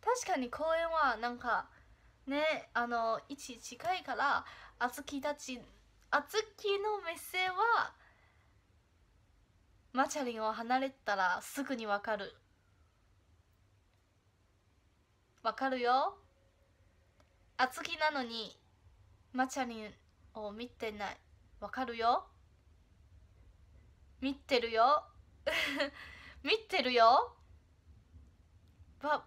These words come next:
ば、バレてる。うーん。うん。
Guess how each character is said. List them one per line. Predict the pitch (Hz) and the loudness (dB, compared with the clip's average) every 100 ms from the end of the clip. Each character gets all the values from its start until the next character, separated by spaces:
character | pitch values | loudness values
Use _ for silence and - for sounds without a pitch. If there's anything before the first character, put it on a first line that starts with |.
| - | -6
ば、 | 269 330 339 - | 0 0 0 0
バ | - 381 | 6 6
レ | 381 381 | 6 -2
て | - | -10
る。 | 359 339 254 - - | -4 -4 -4 -10 -18
う | |
ー | 214 208 214 220 226 233 233 233 240 | -14 -12 -12 -10 -10 -12 -12 -14 -16
ん。 | 254 - - - _ - _ _ _ _ - - - - - 233 | -18 -20 -20 -20 _ -20 _ _ _ _ -20 -20 -20 -20 -20 -18
う | |
ん。 | 226 214 214 208 214 | -16 -16 -16 -18 -20